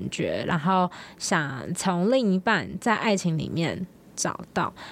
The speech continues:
然后其实这也是黑手想跟大家分享的第三个故事，就是关于爱情里的不自信。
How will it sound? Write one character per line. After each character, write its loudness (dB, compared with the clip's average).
然 2
后 2
其 2
实 2
这 2
也 4
是 4
黑 4
手 2
想 2
跟 4
大 6
家 6
分 2
享 2
的 -4
第 0
三 2
个 2
故 2
事， -2
就 4
是 0
关 2
于 4
爱 2
情 0
里 2
的 -4
不 -2
自 -2
信。 -2